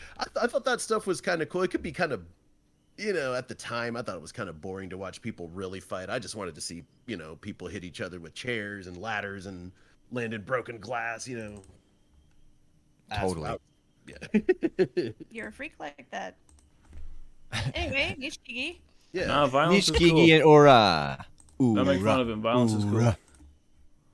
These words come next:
Speaker 1: I
Speaker 2: Ora took a
Speaker 1: like,
Speaker 2: little
Speaker 1: I like
Speaker 2: emotion.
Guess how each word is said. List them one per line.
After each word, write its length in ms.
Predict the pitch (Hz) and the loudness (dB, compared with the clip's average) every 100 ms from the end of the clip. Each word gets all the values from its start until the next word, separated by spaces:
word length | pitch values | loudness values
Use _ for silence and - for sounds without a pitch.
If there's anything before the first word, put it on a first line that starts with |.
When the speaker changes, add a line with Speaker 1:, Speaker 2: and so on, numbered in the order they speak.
| _ _ _ _ _ _ - - - - - | _ _ _ _ _ _ -20 -20 -20 -12 0
Speaker 1:
I 80 | |
Speaker 2:
Ora 100 | 117 | 2
took 140 | 117 135 | 2 2
a 40 | |
Speaker 1:
like, 40 | 127 | 2
Speaker 2:
little 360 | 104 92 95 - - _ _ - - _ - _ _ _ - - | 2 0 -4 -12 -20 _ _ -20 -20 _ -20 _ _ _ -20 -6
Speaker 1:
I 60 | 147 | -2
like 160 | - | 0
Speaker 2:
emotion. 380 | 90 95 95 80 | -2 -2 -8 -10